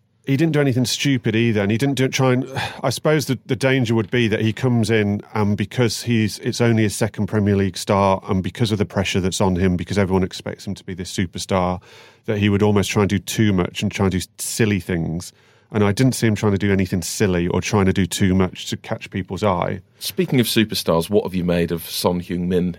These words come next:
Speaker 2: in recent games, Matt? He seems to have stepped up again to replace the void left by Harry Kane.
Speaker 1: It's funny, isn't it? I mean, he was on fire, um, when Kane was injured before. Kane comes back and takes over that kind of talisman role for Tottenham.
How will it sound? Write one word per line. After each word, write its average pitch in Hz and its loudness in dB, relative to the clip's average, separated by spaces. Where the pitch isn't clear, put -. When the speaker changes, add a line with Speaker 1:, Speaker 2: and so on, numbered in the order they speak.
Speaker 2:
in 95 -2
recent 98 -2
games, 87 -2
Matt? 92 0
He 101 0
seems 110 -4
to 113 -4
have 101 -4
stepped - -4
up - -2
again 90 0
to 85 2
replace 90 -2
the 90 -8
void 87 -2
left 90 -6
by 87 -4
Harry 87 -4
Kane. 92 -8
Speaker 1:
It's 120 -4
funny, 139 2
isn't 123 2
it? 101 0
I 107 2
mean, 110 4
he 113 4
was 110 2
on 107 2
fire, 123 2
um, 98 0
when 95 -2
Kane 95 -4
was 92 -6
injured 92 -6
before. 90 -6
Kane 123 4
comes 101 0
back - -4
and 92 0
takes - 0
over 98 2
that 92 -4
kind 92 -4
of 85 -6
talisman 92 -2
role 95 0
for - -10
Tottenham. 85 -6